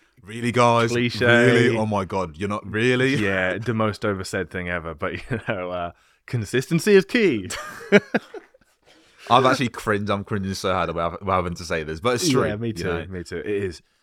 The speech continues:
Speaker 2: But I think, obviously, consistency is one thing we all
Speaker 1: I'll
Speaker 2: know
Speaker 1: probably
Speaker 2: that,
Speaker 1: say
Speaker 2: yeah.
Speaker 1: never stopping, 'cause
Speaker 2: Well
Speaker 1: I think people are consistent, but I think it's literally just never stopping.
Speaker 2: Yeah, that, that was the point I was gonna make. The, the consistency is one thing, but the point, the, what we've really learned from successful podcasters,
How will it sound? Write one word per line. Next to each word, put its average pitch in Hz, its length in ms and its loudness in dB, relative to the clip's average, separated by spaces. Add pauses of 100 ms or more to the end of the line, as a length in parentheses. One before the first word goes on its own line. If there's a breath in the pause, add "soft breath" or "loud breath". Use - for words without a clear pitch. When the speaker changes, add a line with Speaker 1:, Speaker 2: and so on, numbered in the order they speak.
(180)
Speaker 2:
But 135 160 2
I - 20 -8
think, 165 400 -4
obviously, 117 220 -8
consistency 110 580 -10
is 82 100 -10
one 87 180 -12
thing 87 140 -14
we 87 120 -8
all 90 80 -8
Speaker 1:
I'll 143 60 4
Speaker 2:
know - 40 0
Speaker 1:
probably 180 140 4
Speaker 2:
that, 180 60 0
Speaker 1:
say 175 80 2
Speaker 2:
yeah. 143 120 0
Speaker 1:
never 139 220 4
stopping, 82 500 -4
'cause 110 140 -4
Speaker 2:
Well 127 120 6
Speaker 1:
I 120 40 4
think 135 180 -2
people 127 200 -4
are 110 200 2
consistent, 92 500 -12
but 76 100 -8
I - 20 -10
think 98 200 -10
it's 90 240 -10
literally 90 520 -12
just - 180 -16
never 87 680 -6
stopping. - 520 -12
Speaker 2:
Yeah, 131 300 2
that, 101 240 -2
that 113 80 -2
was 101 120 -4
the 92 60 -10
point 98 200 -8
I 92 60 -4
was 85 100 -8
gonna 87 160 -12
make. 92 240 -6
The, 95 120 -14
the 95 160 -18
consistency 120 720 -4
is 90 100 -6
one 101 200 -6
thing, 82 200 -12
but 85 220 -12
the 95 100 -10
point, 101 400 -8
the, 104 80 -6
what 101 200 -2
we've 107 180 -8
really 117 340 -2
learned 117 260 -6
from 113 140 -12
successful - 560 -14
podcasters, 110 680 -12